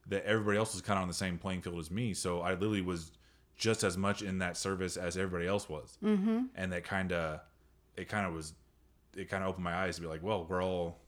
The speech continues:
Speaker 1: it was all great to see everybody." And that was, that's where I just wanted to say about the technology part is, yeah, we, we gotta find the good, because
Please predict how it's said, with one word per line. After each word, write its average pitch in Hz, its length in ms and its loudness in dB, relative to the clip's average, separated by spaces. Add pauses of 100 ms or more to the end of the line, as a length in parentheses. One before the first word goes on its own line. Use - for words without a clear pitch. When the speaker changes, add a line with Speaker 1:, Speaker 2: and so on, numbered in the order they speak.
(340)
Speaker 1:
it - 100 -8
was 85 160 -8
all 90 220 -2
great 90 320 -2
to 85 80 -8
see 107 180 -2
everybody." 82 400 -2
And 80 140 -6
that 85 80 -6
was, 80 240 -8 (420)
that's - 240 -2
where 82 240 0 (300)
I 90 80 -6
just 82 200 -8
wanted 80 340 -8
to 80 220 -6
say - 120 -4
about 80 140 -6
the 78 60 -8
technology 87 460 0
part 82 260 0
is, 78 240 -6 (420)
yeah, 76 100 -4
we, 87 180 -4
we 104 140 0
gotta 107 200 8
find 101 260 2
the 92 60 -2
good, 92 300 0
because 80 480 -6